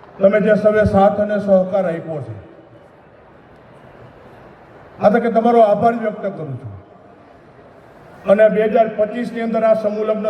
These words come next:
થયું, આ નવમો. હવે બે વર્ષ સુધી એક પણ સમાજનું સમૂહ લગ્નનું બે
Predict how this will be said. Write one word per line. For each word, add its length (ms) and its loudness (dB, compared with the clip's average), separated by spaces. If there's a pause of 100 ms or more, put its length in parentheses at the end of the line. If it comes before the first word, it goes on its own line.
(100)
થયું, 200 2
આ 140 4
નવમો. 380 2 (1300)
હવે 200 4 (120)
બે 100 4 (140)
વર્ષ 240 0
સુધી 260 -8
એક 120 -12
પણ 200 -10
સમાજનું 460 -6
સમૂહ 220 -4
લગ્નનું 360 -2
બે 80 2